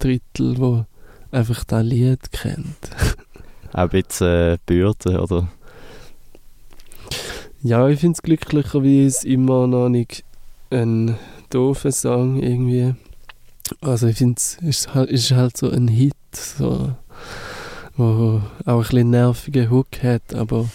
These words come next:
Speaker 1: was damit gemeint ist, finde ich eigentlich weiterhin so, dass ich auch dahinter stehe.
Speaker 2: Ja, wir geniessen auf jeden Fall auch immer noch und natürlich auch das neue Album, wo am einundzwanzigsten Oktober rausgekommen ist, aber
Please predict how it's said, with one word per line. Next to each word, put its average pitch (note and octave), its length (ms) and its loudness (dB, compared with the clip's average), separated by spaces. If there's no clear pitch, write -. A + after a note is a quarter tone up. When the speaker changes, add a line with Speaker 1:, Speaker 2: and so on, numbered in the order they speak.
Speaker 1:
was A#2+ 220 2
damit A#2+ 360 0
gemeint A#2 600 0
ist, A#2+ 240 0
finde A#2+ 460 -4
ich A#2+ 60 0
eigentlich A2+ 320 -4
weiterhin A#2 680 -2
so, - 200 -4
dass C3 200 -8
ich B2+ 80 -6
auch A#2 140 -2
dahinter A#2+ 420 0
stehe. - 360 -6
Speaker 2:
Ja, F#2 180 2
wir F#2 160 4
geniessen F#2 480 2
auf F2+ 100 0
jeden F#2 160 2
Fall F2 180 2
auch F2 180 4
immer F2+ 160 2
noch E2+ 220 2
und F2+ 160 0
natürlich E2+ 500 -2
auch D#2+ 340 2
das - 300 -8
neue E2 480 2
Album, E2+ 580 0
wo D2+ 440 0
am E2+ 160 2
einundzwanzigsten - 680 -2
Oktober E2 640 -2
rausgekommen G2+ 420 -2
ist, - 340 -4
aber F2+ 280 0